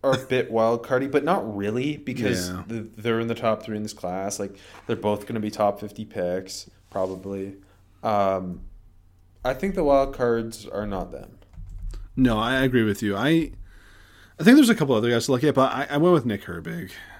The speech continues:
Speaker 1: That's a good pick. I, I put two down, and he was one of them.
Speaker 2: Yeah, I mean, similar to the, to the Yasir Abdullah frame, where, like, he's six two, two forty. He, he played a lot of edge, um, in Wisconsin, and he's a hell of a, hell of a pass rusher, right? Like, he's, he's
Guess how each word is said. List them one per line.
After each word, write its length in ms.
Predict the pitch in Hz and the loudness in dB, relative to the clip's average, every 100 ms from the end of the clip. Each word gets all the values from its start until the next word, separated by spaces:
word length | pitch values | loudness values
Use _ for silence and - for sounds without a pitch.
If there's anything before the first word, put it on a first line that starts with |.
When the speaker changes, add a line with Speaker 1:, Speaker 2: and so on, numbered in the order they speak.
| - - | -12 -4
Speaker 1:
That's 180 | 123 | -4
a 40 | 123 | -2
good 140 | 113 | -4
pick. 220 | 110 90 92 | -4 -4 -4
I, 320 | 98 101 131 | -2 0 0
I 40 | |
put 240 | 127 180 180 | 0 -2 2
two 160 | 147 | 2
down, 300 | 143 127 127 | 4 2 0
and 80 | 120 | -4
he 80 | 120 | -4
was 160 | 107 95 | -6 -6
one 160 | 87 | -10
of 60 | 71 | -10
them. 160 | 73 - | -12 -12
Speaker 2:
Yeah, 500 | - 113 98 92 92 92 | -8 -4 -4 -6 -6 -2
I 80 | 143 | 4
mean, 360 | 156 131 - - - - - - - - - - - - | 4 4 0 -6 -4 -4 -6 -14 -18 -20 -20 -20 -10 2
similar 280 | 190 220 | 6 8
to 120 | 196 180 | 6 6
the, 320 | 170 147 117 | 6 6 2
to 100 | - | 0
the 80 | 135 | 2
Yasir 340 | 127 120 143 123 | 4 2 0 -2
Abdullah 420 | 107 104 120 104 | 0 -2 0 -4
frame, 400 | - 92 101 92 | -6 -8 -8 -8
where, 100 | 95 | -8
like, 160 | 95 95 | -8 -6
he's 160 | 98 | -4
six 200 | - 131 | -2 -2
two, 140 | - 131 | 0 0
two 180 | 135 | 0
forty. 580 | 123 120 113 110 110 101 - - - - - - - | -2 -2 -2 0 0 -2 -8 -20 -20 -18 -18 -20 -6
He, 200 | 123 - - | -6 -6 -10
he 140 | 117 113 | -6 -6
played 340 | - 120 120 | -2 2 4
a 60 | 113 | 4
lot 440 | 110 113 117 113 | 4 4 6 6
of 120 | 104 | 4
edge, 480 | 104 104 98 - - | 2 2 0 -4 -8
um, 360 | 98 87 87 92 | -8 -8 -8 -10
in 160 | 98 95 | -8 -8
Wisconsin, 800 | 95 - 95 95 - 95 95 - - - - | -8 -8 -8 -8 -6 -6 -6 -8 -16 -18 0
and 100 | 120 | 2
he's 100 | 123 | 4
a 140 | 113 | 2
hell 160 | 98 165 | 6 6
of 260 | 240 196 | 6 2
a, 40 | 95 | -2
hell 140 | 120 | 0
of 40 | 160 | 0
a 60 | |
pass 300 | - 92 101 | -2 -6 -6
rusher, 300 | 87 - 85 | -8 -10 -10
right? 140 | 85 92 | -10 -10
Like, 100 | 95 | -8
he's, 220 | 95 - | -8 -8
he's 340 | - 104 - | -8 -6 -6